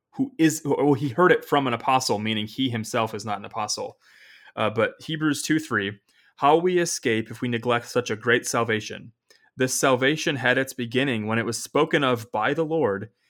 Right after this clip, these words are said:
and it was confirmed to us by those who heard him." So to me, anyway, that,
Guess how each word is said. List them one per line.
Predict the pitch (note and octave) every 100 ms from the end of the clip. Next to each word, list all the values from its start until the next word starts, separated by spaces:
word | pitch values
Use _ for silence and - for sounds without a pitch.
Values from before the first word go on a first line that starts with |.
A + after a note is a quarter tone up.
| _
and | - B2+
it |
was | A2 A#2+
confirmed | - B2 A2+ - D3+ E3+ F3+ E3+
to | - A#2
us | G2 G2+ -
by | A#2+ A2
those | A2+ A#2 B2 -
who | G#2
heard | G2 C#3 C#3
him." | G#2+ F2 - _ _ _ _ _ _ _ _ _ _
So | -
to | D3 -
me, | B2+ C#3+ D#3+ A2+
anyway, | G#2 G#2+ G2+ F#2+
that, | A2+ B2+